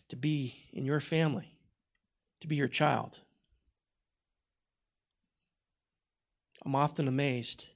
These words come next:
of how you do what you do. And my only response is to say,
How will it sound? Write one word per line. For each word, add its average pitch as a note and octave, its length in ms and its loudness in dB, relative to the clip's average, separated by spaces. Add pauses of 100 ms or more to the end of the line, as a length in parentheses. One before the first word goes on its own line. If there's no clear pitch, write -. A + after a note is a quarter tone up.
(1200)
of A2+ 100 -10
how C#3+ 200 4
you C#3 180 2
do C3+ 180 2
what C3 180 -2
you B2 120 -6
do. A#2+ 300 -4 (2000)
And C#3+ 160 -2
my C#3 100 2
only E3+ 480 4
response C3 680 0
is B2+ 120 -4
to - 80 -6
say, B2+ 460 -2